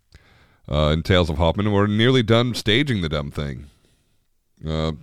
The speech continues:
kind of amazing. Tomorrow should be done. I've had two costume fittings. Like, we're just,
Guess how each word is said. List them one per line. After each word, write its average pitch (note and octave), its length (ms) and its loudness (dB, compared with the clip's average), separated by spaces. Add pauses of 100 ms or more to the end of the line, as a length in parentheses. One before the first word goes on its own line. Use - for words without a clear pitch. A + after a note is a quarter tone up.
(140)
kind G2+ 160 -2
of F#2+ 60 -4
amazing. F#2 440 -2
Tomorrow G2 380 0
should F#2+ 180 -6
be G2 80 -2
done. G2+ 320 -2 (320)
I've E2 80 -14
had G#2+ 160 -2
two B2 120 2
costume A2+ 380 0
fittings. C#2 380 -10
Like, D2 100 -8
we're F2 100 -4
just, F2+ 200 -4